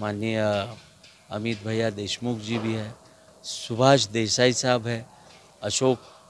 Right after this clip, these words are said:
चौहान साहब हैं और ख़ास करके डिस्ट्रिक्ट या मराठवाड़ा के आम सभी लोक प्रतिनिधि यहाँ पर उपस्थित रहेंगे, ऐसा मैं उम्मीद कर रहा हूँ। ये तो राजकीय क्षेत्र के हुए,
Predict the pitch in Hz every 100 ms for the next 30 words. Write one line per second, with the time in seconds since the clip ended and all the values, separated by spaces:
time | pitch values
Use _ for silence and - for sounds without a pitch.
0 | - - - 101 123 127 117 127 113 113
1 | 117 - - - - - 175 214 294 -
2 | - 147 165 - 185 175 196 190 - -
3 | - - 135 147 143 208 185 202 175 165
4 | 175 160 175 170 170 180 175 147 147 151
5 | - 139 143 151 - - 117 123 - -
6 | 117 - 117 113 110 113 - - - -
7 | - 110 101 - 107 104 95 - - -
8 | 92 - 101 104 110 113 104 110 98 101
9 | 95 95 95 98 - - 104 117 - -
10 | - - 170 180 190 151 131 - 175 -
11 | 127 107 98 - 90